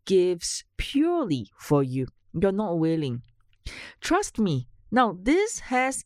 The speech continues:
a huge detrimental effect on your ability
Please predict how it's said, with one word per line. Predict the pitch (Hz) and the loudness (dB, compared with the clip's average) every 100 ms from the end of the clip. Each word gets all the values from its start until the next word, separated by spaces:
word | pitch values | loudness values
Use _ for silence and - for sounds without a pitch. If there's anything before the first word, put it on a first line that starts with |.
| 202 | -4
a | 202 | -4
huge | 170 - 226 240 247 247 226 - 160 | -4 -8 -4 0 0 0 -2 -4 2
detrimental | 170 170 - 170 170 170 165 - 180 170 - - | 2 2 -2 -2 0 0 -2 2 4 4 0 -6
effect | 160 - - - - - - | -6 -4 -2 -2 -4 -14 0
on | 180 175 170 | 2 4 2
your | 170 - | 2 2
ability | 156 135 - 175 202 262 - 277 285 | 0 0 2 4 4 0 0 0 0